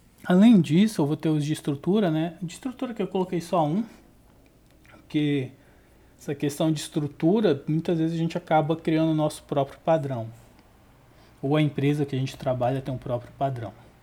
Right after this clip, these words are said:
Mas um bem conhecido é o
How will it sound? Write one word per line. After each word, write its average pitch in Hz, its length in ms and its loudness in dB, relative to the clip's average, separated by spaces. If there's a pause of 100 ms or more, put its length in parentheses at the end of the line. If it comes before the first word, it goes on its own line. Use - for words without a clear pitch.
(760)
Mas 156 320 6
um 180 280 10
bem 170 220 8
conhecido 180 720 4
é 151 100 6
o 160 460 6